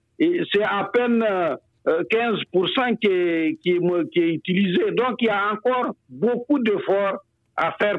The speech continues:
par les pays. En fait, la question, c'est une question, euh, d'abord, quelqu'un l'a dit tout à l'heure, au départ, sur la, sur les productions agricoles. Les, beaucoup de pays se sont dit, bon, comme ils exportent des matières premières,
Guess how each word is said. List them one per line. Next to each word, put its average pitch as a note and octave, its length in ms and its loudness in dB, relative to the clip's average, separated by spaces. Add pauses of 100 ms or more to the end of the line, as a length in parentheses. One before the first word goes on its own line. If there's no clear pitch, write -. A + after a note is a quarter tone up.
par G#3 140 2
les F#3 160 0
pays. C3+ 440 0
En G3 140 0
fait, C4+ 180 0 (460)
la A3 140 0
question, A3+ 380 0 (120)
c'est A3+ 120 2
une A#3+ 180 0
question, A3 720 -2 (440)
euh, E3+ 180 0
d'abord, G3+ 420 0
quelqu'un E3+ 300 0
l'a F3 180 0
dit F3 100 -2
tout F3+ 240 -2
à F3 80 2
l'heure, F#3 200 0 (100)
au F3+ 100 0
départ, F#3 600 0 (460)
sur F#3 80 4
la, E3+ 380 0
sur F#3+ 160 0
les F#3+ 140 2
productions F3 580 0
agricoles. D#3 640 0 (480)
Les, E3 280 0
beaucoup G#3 360 0
de C4 120 2
pays A#3 320 0
se A3 100 2
sont A#3+ 240 0
dit, A#3 120 2
bon, G#3 220 0
comme C4 260 2
ils G#3+ 160 0
exportent A3+ 460 -2
des G#3 100 2
matières G3 460 0
premières, G#3+ 500 0